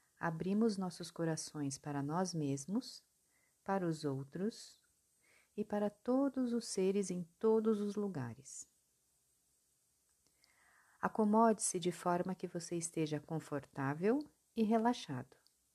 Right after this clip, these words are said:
Relaxe os ombros,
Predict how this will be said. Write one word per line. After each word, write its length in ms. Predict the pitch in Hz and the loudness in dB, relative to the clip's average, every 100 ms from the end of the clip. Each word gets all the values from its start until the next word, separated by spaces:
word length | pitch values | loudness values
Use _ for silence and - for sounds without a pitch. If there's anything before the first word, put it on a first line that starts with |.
| _ _ _ _ _ _ _ _ _ _ _ _ _ _ _ _ | _ _ _ _ _ _ _ _ _ _ _ _ _ _ _ _
Relaxe 500 | - 160 135 131 - | -10 -4 -4 -4 -6
os 140 | 151 | -6
ombros, 680 | 151 139 147 190 247 - - | -4 -4 -2 -2 -2 -8 -20